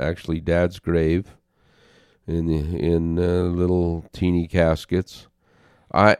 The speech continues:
I, I personally know, Scott, that I have three little boys that I will see in the resurrection, and that all they needed was a body, and, and they're,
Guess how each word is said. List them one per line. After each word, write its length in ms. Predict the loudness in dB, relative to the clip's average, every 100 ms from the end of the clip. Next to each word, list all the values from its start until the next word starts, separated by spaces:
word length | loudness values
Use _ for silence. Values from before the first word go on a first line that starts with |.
| -2
I, 720 | 2 6 8 8 6 2 -2 -6 _ _ -10 -6
I 520 | 2 6 8 8 6 2 -2
personally 640 | 0 0 0 0 2 2
know, 200 | 2 0
Scott, 460 | -2 -6 -6 -6 -10 -4
that 160 | 0
I 120 | 2 2
have 220 | 0 -2
three 240 | -2 -2
little 240 | 0 -2 -2
boys 560 | 0 0 -2 -8 -14 _ _ _ _ _ _ _ -6
that 360 | 0 2 2 0
I 180 | 2
will 200 | 2 0
see 280 | -2 -2 2
in 100 | 2
the 120 | 2
resurrection, 680 | 0 0 0 -2 -4 -8 -14 -14 _ _ _ _ _ _
and 180 | -4 2
that 140 | 4 4
all 140 | 4
they 140 | 4
needed 360 | 4 2 0 -4
was 160 | -6 -6
a 60 |
body, 440 | -4 -4 -6 -10 -14 _ _ _ _ _ -8
and, 540 | -2 0 0 -2 -8 -16 -18 -14 -2
and 300 | 0 0 2
they're, 440 | 4 4 4 2